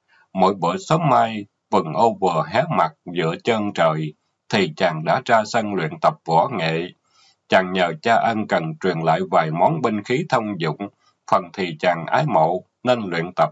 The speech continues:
rất tinh thông. Môn quyền chàng đi như phụng xè, siêu kiếm chàng thạo tợ như rồng múa. Còn nói chi đường thương chàng múa chẳng thấy cây. Cha già thường ngày đứng coi chàng luyện tập thì thầm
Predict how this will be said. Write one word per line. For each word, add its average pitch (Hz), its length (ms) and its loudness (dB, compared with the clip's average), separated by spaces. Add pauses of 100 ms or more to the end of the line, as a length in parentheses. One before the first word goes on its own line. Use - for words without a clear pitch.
(120)
rất 151 240 -4
tinh 107 260 -2
thông. 107 220 2 (580)
Môn 120 240 4
quyền 87 200 -2 (140)
chàng 85 260 0
đi 104 240 -2
như 110 180 -2 (100)
phụng 85 240 0
xè, 82 440 -4
siêu 113 380 0
kiếm 123 160 -2 (140)
chàng 107 320 -2
thạo 85 300 -2
tợ 160 240 0
như 110 260 -2
rồng 160 280 -2
múa. 101 260 0 (540)
Còn 85 300 0
nói 113 240 2
chi 113 260 0
đường 85 280 -2
thương 117 200 -2 (160)
chàng 85 280 -2
múa 113 260 0
chẳng 87 260 -6
thấy 151 320 -2
cây. 104 380 -2 (460)
Cha 127 220 2
già 90 300 -2
thường 85 240 -6
ngày 85 240 -2
đứng 110 280 -2
coi 107 280 0
chàng 82 280 -4
luyện 85 260 -8
tập 92 140 0 (160)
thì 90 220 -2
thầm 90 160 0